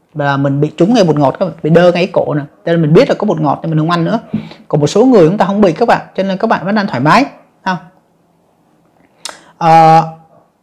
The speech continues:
cái đứng thứ tư trong cái danh sách này đó, đó chính là các cái, ờm, thực phẩm mà chúng ta chiên đó các bạn. Thực phẩm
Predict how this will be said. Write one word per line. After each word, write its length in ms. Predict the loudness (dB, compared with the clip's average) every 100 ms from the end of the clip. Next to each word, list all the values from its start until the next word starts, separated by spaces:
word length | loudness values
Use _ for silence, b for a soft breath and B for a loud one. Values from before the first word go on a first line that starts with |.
| _ _ _ _ _ _ _ _ _ _ _ _ _
cái 320 | 2 4 2 -2 -12 _ _ _
đứng 280 | -2 -2 -4
thứ 100 | -2
tư 260 | 2 2 2
trong 100 | 2
cái 100 | 2
danh 100 | 2
sách 200 | -2 -4
này 140 | -2
đó, 100 | -2 -6 _ _ _ _ _ _ -4
đó 120 | -2
chính 240 | 0 0
là 300 | 2 2 0 -10 _ _ _ _ _
các 140 | -4 -2
cái, 240 | 2 2 0 -8 _ _ _ _ _ _ _
ờm, 460 | 0 2 2 -4
thực 180 | -10 -12
phẩm 340 | -4 -4 -2 -4
mà 80 | -4
chúng 120 | -4
ta 260 | 0 0 0 -6 _ _ _ _
chiên 300 | 2 4 4
đó 60 |
các 80 | 2
bạn. 140 | 0 -2 -10 _ _ _
Thực 120 | -12 -6
phẩm 140 | -6